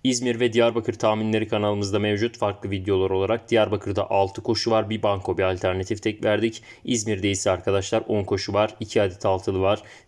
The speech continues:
Toplamda iki banko, bir alternatif olacak şekilde üç tane tek verdik. İzmir için de bunu paylaşayım. Bir de İzmir'de bizim safkanlarımız da var. Lider Karaca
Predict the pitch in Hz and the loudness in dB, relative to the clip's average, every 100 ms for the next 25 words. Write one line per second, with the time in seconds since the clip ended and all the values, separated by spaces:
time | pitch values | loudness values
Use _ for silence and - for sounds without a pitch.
0 | - 113 - 101 101 107 - 107 127 104 | -2 -2 2 0 2 -2 -2 -6 -2 0
1 | 98 113 113 101 95 98 92 - 98 92 | 0 0 2 2 0 -2 -2 -2 0 0
2 | 95 - 92 101 117 139 - 92 85 82 | -2 -8 -6 -2 -2 -4 -4 -4 -4 0
3 | 117 113 107 101 95 113 - 113 98 90 | 0 0 0 0 0 -4 -4 -2 0 -2
4 | - 101 98 92 95 92 92 135 139 - | -2 -4 -4 -4 -2 -2 -2 -4 -6 -14
5 | - - 165 160 156 151 135 156 175 - | -6 2 4 4 2 -2 2 4 2 -2
6 | - 127 143 147 135 - 135 135 131 139 | -10 -6 -4 -2 -4 0 -2 0 -2 0
7 | 120 110 135 123 113 135 135 - 123 117 | 2 2 2 0 0 2 2 2 2 4
8 | 131 | 2